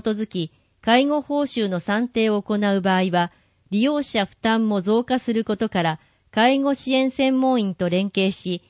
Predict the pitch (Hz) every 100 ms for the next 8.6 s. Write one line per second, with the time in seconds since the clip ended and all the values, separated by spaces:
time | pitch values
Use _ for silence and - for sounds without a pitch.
0 | _ - 196 269 294 - 202 180 175 170
1 | 254 254 247 240 233 - 233 233 - 226
2 | 214 220 180 170 - _ - 202 247 285
3 | 269 277 277 269 208 196 165 160 - 202
4 | 208 202 190 180 - 165 156 156 - _
5 | _ _ _ _ _ _ _ - 285 -
6 | 226 208 - 196 165 - _ - 233 277
7 | 285 277 262 196 - 226 233 226 226 214
8 | 202 214 208 - 170